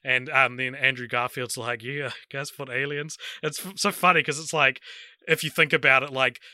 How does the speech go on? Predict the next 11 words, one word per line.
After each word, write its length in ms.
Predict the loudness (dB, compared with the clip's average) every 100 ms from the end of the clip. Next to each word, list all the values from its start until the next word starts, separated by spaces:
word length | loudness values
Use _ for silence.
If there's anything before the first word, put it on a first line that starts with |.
| -20 _ _ _
Andrew 320 | 4 4 4
Garfield's 640 | 2 4 4 2 -2 -2 -6
Spider-Man 540 | 0 2 2 0 -6
crossing 420 | -6 -6 -4 -6 -6
to 80 |
this 200 | -6 -6
dimension 460 | -6 -6 -6 -6 -6
is 240 | -4 -6 -2
easily 400 | 0 0 -4 -6
the 100 | -6
most, 380 | -4 -4 -4